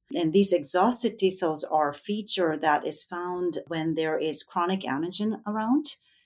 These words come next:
for example, cancer or chronic viral infection. So that's indicating to us that the immune system is fighting something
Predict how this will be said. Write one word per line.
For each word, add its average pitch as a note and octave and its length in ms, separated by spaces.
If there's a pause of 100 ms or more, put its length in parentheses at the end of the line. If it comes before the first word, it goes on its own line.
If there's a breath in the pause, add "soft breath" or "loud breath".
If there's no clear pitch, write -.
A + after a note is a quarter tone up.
for D#3+ 140
example, D3+ 400
cancer D3 720
or D3 600
chronic D#3 360
viral D3 360
infection. - 640 (680 soft breath)
So A3 200
that's B3 300
indicating G3+ 640
to E3+ 200
us D#3 220
that D#3 320
the F#3 120
immune G#3 200
system F#3+ 400
is D3+ 200
fighting F3 420
something D#3+ 640